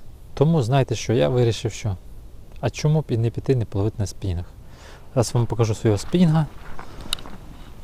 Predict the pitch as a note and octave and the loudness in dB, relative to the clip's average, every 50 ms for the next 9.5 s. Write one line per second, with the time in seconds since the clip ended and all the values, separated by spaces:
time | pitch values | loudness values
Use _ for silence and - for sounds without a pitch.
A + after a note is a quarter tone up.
0 | - - - - - - - - - - E3 E3 E3+ D#3 - - - - - - | -16 -16 -16 -16 -16 -16 -16 -14 -10 -6 2 4 4 4 4 4 2 2 2 6
1 | - D#3 C#3 B2 B2+ A#2+ A2+ A2 - - - - F#3 D#3+ C#3 G#2+ F#2+ - - - | 8 8 8 10 8 8 6 6 2 0 0 2 4 6 6 4 4 0 -6 -10
2 | - - - - - - - - - - - - - - - - - - - - | -10 -10 -10 -10 -10 -10 -10 -10 -12 -12 -14 -14 -14 -14 -16 -14 -14 -14 -14 -12
3 | - - - - - - - - - - B2+ G#2+ B2+ - - E3+ D3 C3 E3+ E3+ | -12 -10 -10 -10 -10 -10 -12 -12 -6 -4 2 2 2 2 2 4 8 10 10 8
4 | - - D3+ B2+ B2 C#3 C#3+ C3+ - - A2+ G2+ G2+ G2 F#2+ F#2 F#2 F#2 - - | 8 4 2 4 6 8 8 6 6 2 0 2 2 2 2 2 0 -2 -6 -12
5 | - - - - - - - - - - - - - - - - - - - - | -16 -16 -16 -16 -16 -18 -18 -18 -16 -16 -16 -16 -16 -18 -18 -18 -18 -18 0 6
6 | D3 D3+ C3 - - C3 C3 B2 - - - D3+ C3+ A#2 G#2 - - - - - | 6 6 6 6 4 4 4 4 2 0 2 4 4 4 4 2 -2 -14 -16 -16
7 | - - - - - - - - - - - - - - - - - - - - | -16 -16 -16 -16 -16 -16 -16 -16 -16 -16 -16 -16 -16 -16 -16 -16 -18 -18 -18 -20
8 | - - - - - D#3 C#3+ B2+ B2+ C3 A#2+ A2+ - - - - - - - - | -20 -14 -12 4 6 8 8 10 10 8 8 6 0 -6 -14 -18 -16 -16 -16 -16
9 | - - - - - C3+ D3 C#3+ - | -14 -14 -2 6 8 8 8 8 4